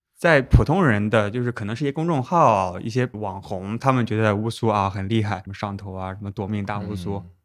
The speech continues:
Speaker 1: 你觉得它这个酒在工业啤酒里面，就精酿酒不比啊，就是它算是一个品质比较好的吗？还是？
Speaker 2: 侧面回答你的问题，如果我今天不想喝多，我喝雪花儿；如果我今天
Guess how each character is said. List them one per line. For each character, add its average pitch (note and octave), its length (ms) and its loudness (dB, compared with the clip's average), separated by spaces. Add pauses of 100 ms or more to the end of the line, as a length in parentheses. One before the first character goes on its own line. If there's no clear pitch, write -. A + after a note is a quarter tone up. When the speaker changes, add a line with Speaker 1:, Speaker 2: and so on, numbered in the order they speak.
(160)
Speaker 1:
你 G#2+ 160 -6
觉 A2+ 80 -2
得 C#3+ 80 4
它 E3 240 0
这 E3+ 120 -2
个 D3+ 140 4
酒 G2 320 0
在 C#3 160 6
工 F3+ 220 0
业 D#3+ 160 4
啤 G#2+ 140 -4
酒 G#2 220 0
里 F#2+ 160 -6
面， F2 200 -10
就 G#2 80 -8
精 C#3 140 -4
酿 C#3 140 2
酒 G#2 80 -2
不 A2+ 120 -4
比 F#2+ 240 -10
啊， F2 180 -4
就 - 80 -12
是 A2 120 -4
它 C#3+ 260 2
算 C#3 300 2
是 C3 140 -2
一 A#2 140 0
个 A2+ 320 0
品 A2 280 -6
质 C3 160 -2
比 A2 120 -6
较 B2 140 0
好 A#2 240 -6
的 F2+ 100 -16
吗？ A2 200 -4
还 G2 180 -8
是？ G2+ 380 -6 (260)
Speaker 2:
侧 - 220 4
面 F#2 120 6
回 E2+ 120 0
答 D#2+ 120 0
你 D2 80 -2
的 - 80 -6
问 B2+ 160 -6
题， - 240 -10 (400)
如 G#2 200 2
果 C3 100 6
我 F2+ 100 6
今 A2+ 160 0
天 A2+ 160 2
不 A2 140 -2
想 D#2 180 0
喝 G2 200 -2
多， G2+ 100 0
我 E2 100 0
喝 F#2+ 160 -2
雪 - 160 -6
花 - 160 -4
儿； F2 160 0 (720)
如 F#2 160 -2
果 A2 140 6
我 D#2+ 100 4
今 G#2+ 240 2
天 G#2 320 4